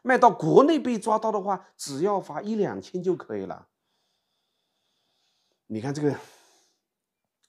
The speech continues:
这天底下怎么还会有这么无耻的一帮人啊？我们经常讲中国人不坑中国人，现实呢，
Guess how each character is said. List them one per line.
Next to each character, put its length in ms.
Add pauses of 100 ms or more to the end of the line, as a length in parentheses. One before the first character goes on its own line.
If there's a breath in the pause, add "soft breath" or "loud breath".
这 80
天 240
底 100
下 240 (240)
怎 260
么 240
还 220
会 160
有 80
这 160
么 80
无 200
耻 160
的 80
一 100
帮 200
人 160
啊？ 180 (600)
我 140
们 100
经 160
常 180
讲 240 (480)
中 220
国 140
人 120
不 140
坑 220
中 160
国 140
人， 260
现 420
实 220
呢， 180